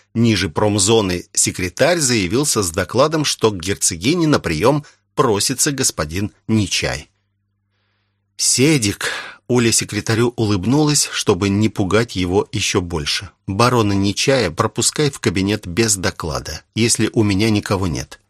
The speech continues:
Я же говорила». Тот, смутившись, поклонился и выскочил за дверь, через которую тут же быстрым шагом вошёл Улин любимый мужчина.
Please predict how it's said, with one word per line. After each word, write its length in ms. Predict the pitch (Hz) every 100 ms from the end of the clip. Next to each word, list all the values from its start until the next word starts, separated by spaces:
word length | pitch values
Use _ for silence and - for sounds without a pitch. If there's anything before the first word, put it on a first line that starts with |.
| _
Я 180 | - 107
же 120 | 101
говорила». 580 | 104 113 117 78 65 78 _ _ _ _ _ _ -
Тот, 200 | 131 -
смутившись, 640 | - 120 - 160 - 143
поклонился 840 | - 95 87 85 139 190 - 170
и 240 | - - 165
выскочил 600 | 110 175 - 123 139 123
за 180 | 107 123
дверь, 400 | 95 120 127 -
через 320 | - 104 -
которую 560 | 90 - 135 131 123 - _
тут 220 | - 170
же 220 | 101 120 - - -
быстрым 460 | 87 143 - 123
шагом 400 | 104 113 113 110
вошёл 400 | 92 87 113 113 -
Улин 340 | 123 117 117
любимый 580 | 87 90 90 101 98 98
мужчина. 680 | 107 98 - - 123 120 135